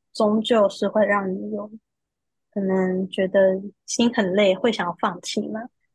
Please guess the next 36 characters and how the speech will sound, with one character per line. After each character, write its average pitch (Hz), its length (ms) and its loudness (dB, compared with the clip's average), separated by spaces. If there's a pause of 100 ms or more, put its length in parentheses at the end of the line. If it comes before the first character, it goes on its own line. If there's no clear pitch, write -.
(140)
那 214 300 0
就 247 200 2
何 214 260 2
不 226 280 0
给 180 240 -2
自 220 180 -2
己 190 180 -2
一 180 60 -4
个 180 220 0
新 262 340 0
的 208 160 0
机 196 260 -6
会 196 220 0
去 196 240 -6
试 185 180 -6
试 175 140 -10
看， 175 300 -12
然 180 100 -12
后 196 160 -8
加 202 220 -4
上 202 240 -4 (340)
我 208 100 2
自 311 220 2
己 214 120 2 (100)
个 233 200 4
性 202 400 0 (280)
比 170 120 -4
较 190 440 2 (560)
不 262 160 6
服 185 280 -2
输， 196 460 -2 (640)
然 180 180 -4
后 208 260 2
又 196 460 4 (120)
觉 170 240 -2
得 175 380 0